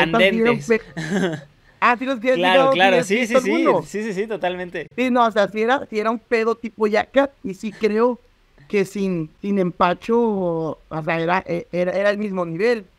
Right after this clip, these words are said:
Speaker 1: Y a lo mejor creo que más riesgoso porque lo hacíamos de una manera completamente amateur.
Speaker 2: Claro,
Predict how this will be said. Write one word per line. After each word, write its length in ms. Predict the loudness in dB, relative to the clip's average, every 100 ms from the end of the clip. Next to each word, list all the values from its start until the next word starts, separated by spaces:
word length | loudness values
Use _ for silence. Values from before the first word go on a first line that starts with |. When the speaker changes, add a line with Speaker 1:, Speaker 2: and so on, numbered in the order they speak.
| _ _
Speaker 1:
Y 120 | 0
a 80 | 0
lo 60 | 0
mejor 240 | -2 -2
creo 120 | -4 -2
que 120 | -2
más 220 | 0 -2
riesgoso 580 | -4 -4 -4 -2 -2 -2
porque 260 | -4 -4
lo 60 | -4
hacíamos 320 | -2 -2 -2
de 60 | -2
una 120 | -2
manera 300 | -2 -2 -2
completamente 680 | -4 -6 -4 -4 -4 -2 -4
amateur. 440 | -4 -2 0 0
Speaker 2:
Claro, 380 | 0 -4 -4 -8